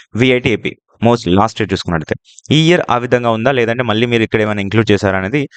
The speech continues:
ఒకసారి చూసుకోండి. So ఫస్ట్ నేను ఏమంటున్నానంటే, ఎవరైనా కానీ ఫస్ట్ ఆప్షన్ వచ్చేసి, ఆ, ఈ యొక్క కాలేజ్కి, జేఎన్టీకే కా-, కాకినాడ కావచ్చు, ఏయూ College of Engineering కావచ్చు, అవిటికి ఇచ్చేసిన తర్వాత అంటే ఫస్ట్ ప్రయారిటీ యూనివర్సిటీకి ఇవ్వండి.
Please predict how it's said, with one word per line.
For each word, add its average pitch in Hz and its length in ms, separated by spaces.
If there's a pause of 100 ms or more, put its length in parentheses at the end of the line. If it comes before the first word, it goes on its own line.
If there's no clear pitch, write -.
(140)
ఒకసారి 107 380
చూసుకోండి. 85 340 (500)
So 143 140
ఫస్ట్ 156 320
నేను 170 120
ఏమంటున్నానంటే, 147 680 (760)
ఎవరైనా 160 360
కానీ 147 300
ఫస్ట్ 156 320
ఆప్షన్ 147 220
వచ్చేసి, 160 460 (340)
ఆ, 120 360
ఈ 135 80
యొక్క 151 180
కాలేజ్కి, 117 360
జేఎన్టీకే 120 400
కా-, 110 140 (120)
కాకినాడ 113 300
కావచ్చు, 110 320
ఏయూ 107 120
College 107 280
of 110 60
Engineering 101 340
కావచ్చు, 95 400
అవిటికి 120 320
ఇచ్చేసిన 113 240
తర్వాత 95 180
అంటే 104 220
ఫస్ట్ - 160
ప్రయారిటీ 139 340
యూనివర్సిటీకి 113 520
ఇవ్వండి. 104 240